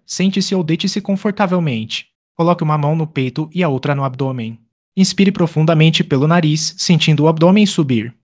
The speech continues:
Depois, expire lentamente pela boca. Repita por cinco minutos. Dois. Respiração quatro menos sete menos oito. Inspire contando até quatro, segure a respiração por sete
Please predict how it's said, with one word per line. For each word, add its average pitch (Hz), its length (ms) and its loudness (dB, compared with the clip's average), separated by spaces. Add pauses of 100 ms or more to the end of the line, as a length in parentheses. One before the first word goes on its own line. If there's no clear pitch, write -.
(200)
Depois, 160 520 2
expire 151 380 0
lentamente 165 540 2
pela 160 200 4
boca. 120 440 -2 (340)
Repita 135 340 0
por 127 140 -2
cinco 147 280 0
minutos. 123 720 0 (280)
Dois. 143 520 0 (240)
Respiração 190 540 -2
quatro 180 380 0
menos 165 340 -2
sete 208 260 -2
menos 170 400 0
oito. 113 360 -4 (120)
Inspire 196 440 -4
contando 185 360 0
até 196 220 0
quatro, 147 480 0 (160)
segure 180 380 0
a 160 40 2
respiração 190 600 -2
por 214 160 -2
sete 147 440 -2